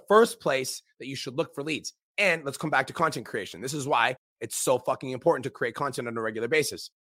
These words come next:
'Cause when you create content, you generate interest. When you generate interest, people D M you, right? Instagram D Ms, people, like, D Ming you specifically is the hottest place for you to find your prospects. You guys with me? You guys agree?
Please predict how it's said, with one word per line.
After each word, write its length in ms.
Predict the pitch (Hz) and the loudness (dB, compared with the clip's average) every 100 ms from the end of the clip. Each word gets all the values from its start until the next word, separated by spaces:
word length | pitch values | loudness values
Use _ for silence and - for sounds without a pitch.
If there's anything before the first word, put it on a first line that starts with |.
| _ | _
'Cause 80 | 107 | -8
when 80 | 120 | -6
you 80 | 117 | -4
create 240 | 120 113 | -4 -4
content, 500 | 110 107 147 147 131 | -6 -2 -2 -2 -6
you 100 | 104 | -12
generate 320 | 117 110 117 117 | -8 -2 -2 -4
interest. 400 | 104 - 143 - | -6 -4 -4 -4
When 120 | 117 | -8
you 60 | 101 | -6
generate 320 | 107 110 110 | -4 -4 -4
interest, 340 | 104 - 135 | -4 -4 -4
people 200 | 123 113 | -4 -6
D 140 | 120 165 | 2 4
M 140 | 147 | 2
you, 80 | - _ - | -2 _ 0
right? 140 | 131 - _ - | 0 0 _ 4
Instagram 520 | 202 - 214 226 208 | 6 8 10 10 8
D 140 | 175 | 4
Ms, 300 | 175 170 156 - - | 6 4 2 -8 -2
people, 320 | 185 185 190 | 4 6 8
like, 240 | 160 123 | 8 4
D 200 | 135 156 | 2 4
Ming 180 | 151 147 | 4 4
you 100 | 147 | 2
specifically 760 | - 127 170 139 135 143 131 - _ _ 131 | 0 0 0 0 -2 0 -2 -6 _ _ 0
is 140 | 127 | 2
the 120 | 131 | 2
hottest 400 | 117 156 165 151 | 6 10 10 8
place 360 | - 135 120 - _ _ | 2 2 2 -6 _ _
for 120 | 190 | 10
you 360 | 180 156 139 135 - - | 10 10 6 2 -2 0
to 140 | 156 | 0
find 240 | - 123 120 | 4 2 2
your 80 | |
prospects. 520 | - 90 90 - - - | 2 2 2 -6 -8 0
You 80 | |
guys 180 | 127 127 | 4 6
with 160 | 151 156 | 4 6
me? 100 | 202 | 4
You 120 | 165 | 6
guys 200 | 127 123 | 4 2
agree? 320 | 117 156 214 | 4 4 4